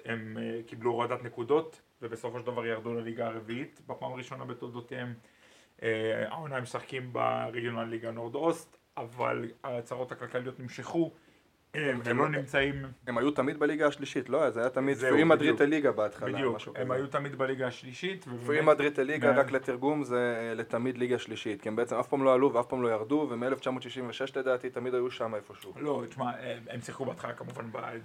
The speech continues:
Speaker 1: ב-D D R וכולי,
Speaker 2: כן.
Speaker 1: ב-, במזרח גרמניה, אבל מאז שבאמת, אה, גרמניה אוחדה, הם באמת היו בליגה השלישית, ובאופן קבוע. ומה שקרה זה שבאמת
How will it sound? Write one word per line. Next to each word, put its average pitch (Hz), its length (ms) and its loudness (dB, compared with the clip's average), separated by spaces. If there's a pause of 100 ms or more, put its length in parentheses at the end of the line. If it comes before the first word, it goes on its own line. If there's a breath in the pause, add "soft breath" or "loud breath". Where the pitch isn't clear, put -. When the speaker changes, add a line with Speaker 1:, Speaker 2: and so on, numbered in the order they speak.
(280)
Speaker 1:
ב-D 123 320 2
D 131 40 4 (300)
R 160 40 -2
וכולי, 156 320 4
Speaker 2:
כן. 139 80 6
Speaker 1:
ב-, 123 260 4
במזרח 120 340 -6
גרמניה, 156 420 2
אבל 127 140 0
מאז 131 260 -4
שבאמת, 127 460 -4
אה, 123 60 -6 (300)
גרמניה 123 340 0
אוחדה, 123 340 -4
הם 120 140 -6
באמת 120 300 -14
היו 127 140 -12
בליגה 117 300 -18
השלישית, 170 480 -4
ובאופן 123 420 -6
קבוע. 170 400 2 (560 loud breath)
ומה 127 200 -2
שקרה 147 340 6
זה 143 100 -2
שבאמת 123 560 0